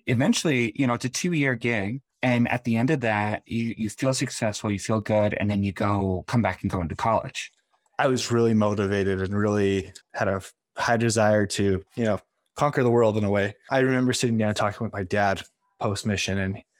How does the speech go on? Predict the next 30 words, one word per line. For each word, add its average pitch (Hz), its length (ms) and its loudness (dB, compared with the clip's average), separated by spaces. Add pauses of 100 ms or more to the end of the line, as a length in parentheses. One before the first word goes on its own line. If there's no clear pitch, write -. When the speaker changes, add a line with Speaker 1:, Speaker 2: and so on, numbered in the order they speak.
(260)
Speaker 2:
he's 113 200 0
like, 101 140 0
"Well, 113 160 0
you 113 140 0
just 156 260 -2
learned 107 360 0 (200)
Armenian. 113 500 2
You 104 100 0
taught - 300 0
yourself 117 400 0
the - 80 -2
language, 107 720 2
basically, 101 760 -2 (120)
and 101 380 -2 (100)
you 123 80 0
were 123 100 4
the 120 60 0
first 120 280 -2
to 113 80 -4
do 120 200 0
that, 101 260 4
and 101 100 2
you 113 100 4
didn't 117 160 2
have 113 200 2
someone 110 320 2
over 110 180 2
there 107 140 2
teaching 113 460 0
you 104 360 2